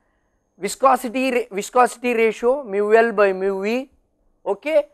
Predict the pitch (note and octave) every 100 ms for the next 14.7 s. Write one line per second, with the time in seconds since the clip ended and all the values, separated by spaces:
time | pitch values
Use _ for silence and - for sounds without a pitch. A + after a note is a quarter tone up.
0 | _ - F#3+ A#3 A#3+ _ _ _ _ F3
1 | G3+ B3 G3+ A#3 A3+ F3+ A#3 C4+ C#4 _
2 | _ _ - G3 A3+ G3 F#3+ G#3+ A#3+ _
3 | G#3+ A3 G3 A3+ A#3+ A#3 A#3+ A3+ A3+ G3+
4 | B3+ C4+ _ _ _ E3+ C#4 D4+ C#4 C4+
5 | C4+ B3+ B3 - _ E3 B3 C#4 C#4 C4
6 | G#3 G3+ A#3 A#3 A#3 A#3 A3+ A#3 A3+ F#3
7 | F#3 G3+ G3+ G3+ G#3 - D#3 D#3+ G3 F#3+
8 | G3 G3 - F3+ F3 _ F3+ F3+ D#3+ -
9 | _ _ _ - F#3+ G3 B3 _ _ _
10 | _ _ G#3+ A3 G3 B2+ G#2 _ - F#3+
11 | B3 D4 - _ - C#4+ - D4 C4 G#3+
12 | G#3 B3 B3 A3+ A3+ A3 _ _ F#3+ -
13 | A3+ G#3+ G#3 G3+ F#3 F3+ F#3+ _ _ D#3
14 | F3+ G3 G3+ G3 F3 E3+ F3